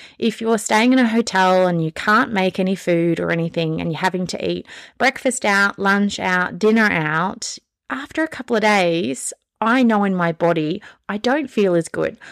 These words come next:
I don't feel as switched on mentally. I don't generally have as much energy. I tend to wanna lie around more, sleep, you know, not sort of be active. And I don't feel confident and comfortable in my own skin. I start to feel a little bit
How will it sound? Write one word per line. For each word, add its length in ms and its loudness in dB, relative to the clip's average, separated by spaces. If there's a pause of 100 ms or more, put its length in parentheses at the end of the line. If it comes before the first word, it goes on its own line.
(140)
I 100 0
don't 220 -2
feel 380 0
as 160 -2
switched 380 -6
on 340 -2
mentally. 480 2 (380)
I 100 -2
don't 320 2
generally 360 0
have 260 -2
as 120 -2
much 280 -6 (160)
energy. 640 0
I 80 -8
tend 280 -2
to 100 -12
wanna 220 -4
lie 380 0
around 480 2
more, 400 2 (300)
sleep, 760 2
you 180 0
know, 540 2
not 340 -4
sort 140 -4
of 180 -2
be 280 -4
active. 760 -2 (300)
And 500 2 (120)
I 80 -2
don't 280 -2
feel 200 0
confident 920 -2 (140)
and 320 0
comfortable 460 0
in 100 0
my 140 0
own 200 0
skin. 540 -4
I 80 -10
start 420 -2
to 100 -8
feel 300 2
a 20 4
little 260 0
bit 280 -2